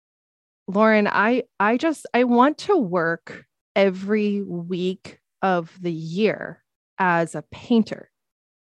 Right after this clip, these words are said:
And I was just like, "W-, what, <laughs> like, what are you <laughs> saying? What?" Okay. And she's just, like, really seriously telling me, like, "I, I want to work the whole year. And I wanna be, I wanna, I love painting. It's my,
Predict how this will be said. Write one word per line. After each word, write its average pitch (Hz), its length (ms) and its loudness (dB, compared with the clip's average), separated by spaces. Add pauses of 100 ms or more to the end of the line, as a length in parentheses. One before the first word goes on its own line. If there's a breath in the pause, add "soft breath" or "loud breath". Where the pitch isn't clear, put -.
(460)
And 208 140 2
I 214 100 4
was 214 180 4
just 220 220 -4
like, 175 340 -4 (920)
"W-, 202 160 -10 (500)
what, 220 340 -2 (160)
<laughs> - 160 -6
like, 214 220 2 (140)
what 285 140 4
are 330 80 4
you 269 220 2
<laughs> - 0 -
saying? - 680 -4 (400 loud breath)
What?" 254 160 4 (680 loud breath)
Okay. 208 440 2 (340 soft breath)
And 220 80 2
she's 302 200 2
just, 349 160 2
like, 240 200 6
really 240 500 2
seriously 208 520 -2
telling 175 320 -4
me, 160 140 -6
like, 160 260 -6
"I, 170 340 -2 (460)
I 214 100 4
want 262 240 6
to 233 100 2
work 190 220 2
the 185 80 -2
whole 202 340 4
year. 233 440 -2 (800)
And 208 140 6
I 202 60 4
wanna 208 240 4
be, 190 480 -8
I 208 40 4
wanna, 208 300 2
I 202 100 0
love 190 280 0
painting. 294 440 -4
It's - 220 -10
my, 160 240 -4